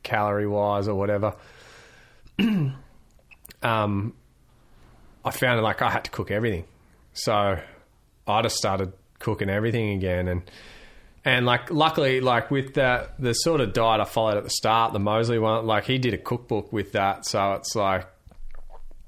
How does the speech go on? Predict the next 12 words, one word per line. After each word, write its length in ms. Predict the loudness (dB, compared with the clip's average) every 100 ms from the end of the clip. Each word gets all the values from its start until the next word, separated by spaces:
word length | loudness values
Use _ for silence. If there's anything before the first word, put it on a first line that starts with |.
| -4
everything's 460 | -2 0 0 -2 -2
there 240 | 0 0
for 140 | 0 -2
you, 120 | -2
and, 320 | -2 -2 0
like, 260 | 0 -2 -2
all 140 | 0
the 80 | 0
recipes 460 | 0 -2 -6 -6 -4
are 100 | -4
epic. 420 | -6 -8 -12 -10
So 320 | -4 -2